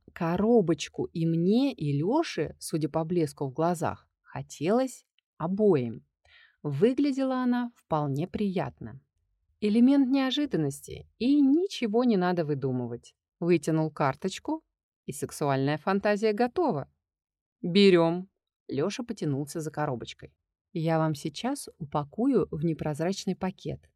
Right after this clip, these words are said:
и рекомендую взять смазку на водной основе. Это облегчит исполнение фантов, сделает сексуальный квест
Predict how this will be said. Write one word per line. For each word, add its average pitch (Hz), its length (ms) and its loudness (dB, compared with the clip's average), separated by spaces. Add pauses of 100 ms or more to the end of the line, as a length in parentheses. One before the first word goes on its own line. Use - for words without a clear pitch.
(480)
и 190 80 2
рекомендую 180 760 0
взять 147 300 -4
смазку 240 520 -4
на 240 180 0
водной 180 440 0
основе. 147 560 -6 (520)
Это 262 400 -4
облегчит 147 640 -6
исполнение 143 720 -4
фантов, 139 560 -6 (480)
сделает 151 680 0
сексуальный 131 680 -4
квест - 520 -6